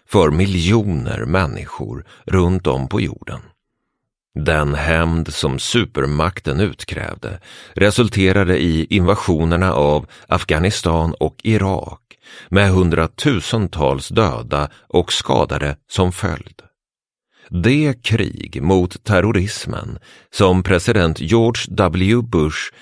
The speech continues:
med en megafon i handen utropade vid rasmassorna i New York kom att korrumpera den amerikanska själen. Plötsligt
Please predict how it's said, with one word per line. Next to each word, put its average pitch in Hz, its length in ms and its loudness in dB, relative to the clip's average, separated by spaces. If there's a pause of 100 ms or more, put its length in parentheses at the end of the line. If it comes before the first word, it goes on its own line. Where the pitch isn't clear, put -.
(180)
med 107 200 4
en 82 100 2
megafon 101 800 2
i 113 80 4
handen 87 560 2
utropade 78 960 -2 (200)
vid 78 300 2
rasmassorna 87 840 2
i 73 80 0
New 90 220 2
York 64 480 -4 (540)
kom 92 260 4
att 69 220 0
korrumpera 73 1040 -2
den 82 200 2
amerikanska 78 840 -2
själen. - 720 -8 (1160)
Plötsligt - 800 -2